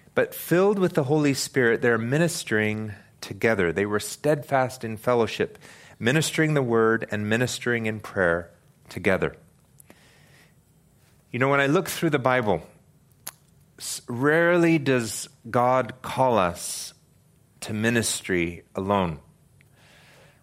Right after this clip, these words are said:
There's a tendency, I believe, in modern day Christianity for Lone Ranger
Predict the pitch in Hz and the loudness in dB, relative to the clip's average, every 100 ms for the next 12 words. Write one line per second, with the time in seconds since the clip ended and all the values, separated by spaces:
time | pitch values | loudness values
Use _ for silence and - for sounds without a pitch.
0 | _ - 120 113 - 160 151 139 - 127 | _ -2 0 0 0 2 2 0 2 2
1 | 120 107 110 117 120 110 104 101 107 107 | 2 2 0 2 2 0 0 0 2 0
2 | 104 101 98 95 92 - - - - _ | 2 2 4 2 -2 -12 -20 -20 -20 _
3 | - 110 - 107 107 101 85 98 87 87 | -8 -6 -2 0 2 0 -2 -4 -4 -6
4 | - 107 101 110 123 127 117 110 113 110 | -2 0 2 2 2 0 0 0 2 0
5 | 101 98 95 92 | 0 2 2 0